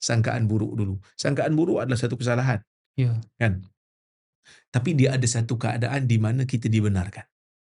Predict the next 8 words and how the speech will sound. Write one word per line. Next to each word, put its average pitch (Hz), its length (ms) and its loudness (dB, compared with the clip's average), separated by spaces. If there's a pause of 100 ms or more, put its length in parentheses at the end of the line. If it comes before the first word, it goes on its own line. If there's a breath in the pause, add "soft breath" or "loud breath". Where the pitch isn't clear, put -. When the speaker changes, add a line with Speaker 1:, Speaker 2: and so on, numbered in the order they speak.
(380)
Speaker 1:
Iaitu 117 480 0
apabila 113 480 0 (460)
munculnya 170 800 2
petanda-petanda 127 960 -2
yang 127 180 0
membina, 123 720 0
yang, 123 180 0
yang, 120 320 0